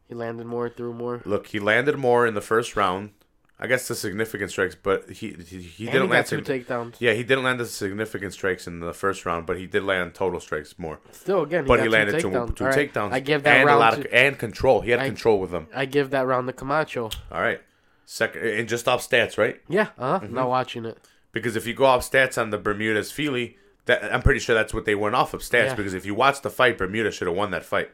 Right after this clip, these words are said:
Speaker 1: This round I give the Dauber though because he threw a hundred and thirty-eight and
Speaker 2: Holy
Speaker 1: connected
Speaker 2: shit,
Speaker 1: at
Speaker 2: yeah. So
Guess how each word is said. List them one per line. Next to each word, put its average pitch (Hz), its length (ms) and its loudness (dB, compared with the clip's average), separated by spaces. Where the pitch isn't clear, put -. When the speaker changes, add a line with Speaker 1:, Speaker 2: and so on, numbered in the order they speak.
Speaker 1:
This 143 360 -4
round 147 200 2
I 143 60 0
give 139 180 -2
the 131 100 -6
Dauber 156 380 0
though 143 200 -2
because 143 520 -4
he 160 180 -12
threw 175 580 -2
a - 60 -14
hundred 196 400 -4
and 143 160 -4
thirty-eight 170 540 -2
and 123 100 -10
Speaker 2:
Holy 139 100 -10
Speaker 1:
connected 147 300 -4
Speaker 2:
shit, 123 140 0
Speaker 1:
at 85 40 -2
Speaker 2:
yeah. 104 140 2
So 151 60 -2